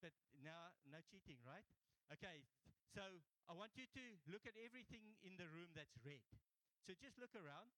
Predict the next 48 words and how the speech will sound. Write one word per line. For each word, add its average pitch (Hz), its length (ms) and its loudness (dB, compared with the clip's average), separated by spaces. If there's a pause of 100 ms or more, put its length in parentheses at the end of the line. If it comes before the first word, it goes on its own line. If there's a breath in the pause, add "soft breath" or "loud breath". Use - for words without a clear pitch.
(100)
help 156 240 0
each - 160 -8
other. 175 240 0
There's 151 300 -4
some, 165 160 -4 (320 loud breath)
I 131 80 0
see 180 160 -6
some 131 240 -4
red 156 240 0
shirts 185 560 -2 (400 soft breath)
here 160 100 4
up 175 220 -2
front. 190 260 0
There's 147 220 2
some 143 240 -4 (320)
red 165 260 -2
things 165 220 -6
there. 165 340 0
There's 151 240 -4
a 151 140 -2
red 156 180 0 (140)
arrow, 160 320 0
the 139 100 -4 (140)
exit. 165 560 -2 (600 soft breath)
Uh, 127 240 -6
there's 143 240 -6
another 147 400 -2
exit, 156 400 -4 (240)
red 165 240 -2 (160)
there 151 160 0
at - 80 -12
the 151 80 -4
back. 165 240 -2
Just 240 160 -8
look 254 240 -2
around, 175 320 2 (240)
the, 170 80 -4 (800)
and 165 320 2
there's 175 240 2
some 180 160 -2
posters 185 400 -2
at 180 160 -2
the 170 160 0
back 170 320 0
and 131 160 -4
the 135 160 0
red 147 160 0
shirts. 170 320 -6